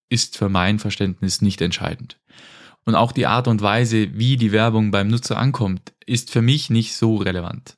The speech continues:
Also ob der oder diejenige jetzt eine Mail oder eine Displayanzeige angezeigt bekommt,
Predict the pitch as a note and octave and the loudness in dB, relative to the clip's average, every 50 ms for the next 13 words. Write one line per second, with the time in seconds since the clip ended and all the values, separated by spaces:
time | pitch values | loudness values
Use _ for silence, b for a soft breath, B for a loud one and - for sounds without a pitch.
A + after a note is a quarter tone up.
0 | _ _ - - G#2+ G2+ A2+ - - A#2 A2+ - - A#2+ B2 B2+ A2 G#2+ G2+ F#2+ | _ _ -4 -2 0 0 2 2 2 0 0 2 2 2 4 4 2 0 -2 -2
1 | A2 A2+ A2+ A2+ A2+ A2 G#2+ G2+ G#2 G2 F#2+ F#2 - - - - F#2+ F#2 F2+ G2 | -2 0 2 2 2 2 2 0 -2 -2 -2 -4 -4 -4 -2 -2 -2 0 0 2
2 | G#2 A2+ A#2 A#2 A2+ A2+ - - - F#2+ F#2+ F#2 F2+ F2+ E2+ G#2+ A2+ - - A#2+ | 2 4 4 2 2 0 -2 -4 -4 -2 -2 0 0 0 0 0 0 0 0 0
3 | G#2+ G2+ G2 - G2 G2 G2 F#2 F2 G2 G2+ G2 - - G2 - - F#2+ - - | 0 0 0 0 0 0 0 0 0 0 0 0 0 -2 -4 -2 -4 -4 -4 -2
4 | G2 F#2 F2+ - - - | -2 -2 -4 -6 -12 -20